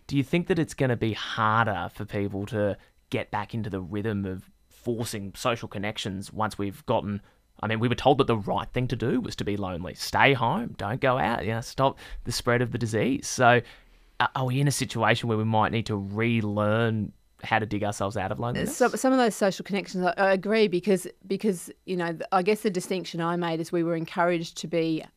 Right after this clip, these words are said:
Speaker 2: physically alone, but not to be lonely in our connections. And I,
Speaker 1: Mm.
Speaker 2: and I think, you know, um, you know, that whole notion of being f-, physically distant from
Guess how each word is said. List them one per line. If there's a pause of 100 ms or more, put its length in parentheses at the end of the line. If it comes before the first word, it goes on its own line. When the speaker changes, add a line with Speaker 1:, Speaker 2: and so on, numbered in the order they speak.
Speaker 2:
physically
alone,
but
not
to
be
lonely
in
our
connections.
And
I,
Speaker 1:
Mm.
Speaker 2:
and
I
think,
you
know, (360)
um, (400)
you
know,
that
whole
notion
of
being
f-,
physically
distant
from